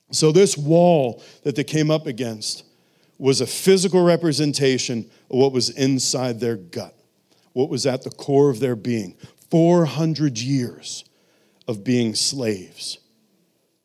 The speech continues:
Your whole identity at that point is, "I'm a slave. I'm a slave. My dad was a slave. My grandpa was a slave. We're a family of slaves." It's the only, the only way we've known how to think for ten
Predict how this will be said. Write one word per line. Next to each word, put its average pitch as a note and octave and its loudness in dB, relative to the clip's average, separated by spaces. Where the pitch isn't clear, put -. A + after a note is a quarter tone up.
Your A3+ 4
whole G3 4
identity C#3+ 0
at A#2 -8
that A2 -8
point F2+ -6
is, A#2+ -4
"I'm B2+ -4
a G2+ -6
slave. F#2 -6
I'm F#3+ 2
a F#3 4
slave. F3 0
My A#2+ -6
dad D#3+ 0
was E3+ 0
a E3+ -4
slave. D#3+ -2
My A#2 -6
grandpa D#3+ 0
was D3+ -2
a C#3 -4
slave. C#3 0
We're A3 8
a B3 6
family A3 2
of G#3+ 2
slaves." F#3+ -6
It's - 2
the G3 2
only, G#3+ 4
the E3+ 2
only A#3 4
way G#3+ 6
we've G#3 2
known G#3 4
how G3+ 4
to D#3 4
think G3+ 0
for E3 0
ten A#3+ 2